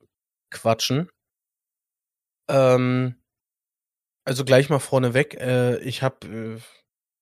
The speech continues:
ich war nie da gewesen oder so, aber irgendwie begleitet die Love Parade halt immer mal so, gerade über TikTok gesehen, einen selber,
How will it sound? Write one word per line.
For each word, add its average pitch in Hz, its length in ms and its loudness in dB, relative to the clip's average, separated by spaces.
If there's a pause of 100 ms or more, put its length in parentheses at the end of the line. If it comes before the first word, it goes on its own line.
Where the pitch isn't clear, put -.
(160)
ich - 240 -6
war 123 160 6
nie 131 300 2
da 117 260 2
gewesen 131 600 -4 (640)
oder 143 320 6
so, 160 380 2 (540)
aber 151 520 4
irgendwie 170 600 -2
begleitet 147 920 0 (120)
die 131 80 -4
Love 123 300 0
Parade 135 500 2 (140)
halt 127 480 -4 (420)
immer 175 300 6
mal 135 440 4
so, 131 480 0 (640)
gerade 123 300 4
über 120 260 2
TikTok - 400 -4
gesehen, 131 560 2 (720)
einen 120 260 4
selber, 113 520 0